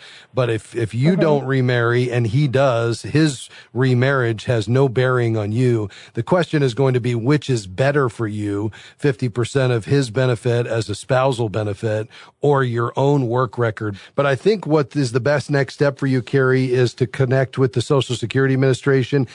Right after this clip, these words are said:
Speaker 1: and get them to explain which benefit would be better based on your work record. They'd be happy to meet with you. Uh, Evie, thank you for your question today. Go right ahead.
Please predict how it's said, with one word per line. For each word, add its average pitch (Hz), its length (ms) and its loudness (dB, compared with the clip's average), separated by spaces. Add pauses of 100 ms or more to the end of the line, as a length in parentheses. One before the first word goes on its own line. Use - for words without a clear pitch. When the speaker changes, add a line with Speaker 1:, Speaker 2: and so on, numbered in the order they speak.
(200)
Speaker 1:
and 123 180 2
get 135 200 0
them 151 200 2
to 135 140 2
explain 123 480 0
which 131 260 0
benefit 135 420 0
would 117 140 0
be 110 140 -4
better 139 460 2 (280)
based 139 300 0
on 127 120 2
your 117 120 0
work 123 280 0
record. 131 300 0
They'd 113 160 -2
be 101 140 -6
happy 104 300 -6
to 95 80 -10
meet 90 200 -10
with 85 160 -12
you. - 100 -16 (320)
Uh, 127 200 0
Evie, 147 340 2
thank 131 300 -2
you 127 80 0
for 131 100 0
your 113 160 0
question 123 560 0
today. 131 340 2
Go 135 120 0
right 117 180 2
ahead. 87 260 -6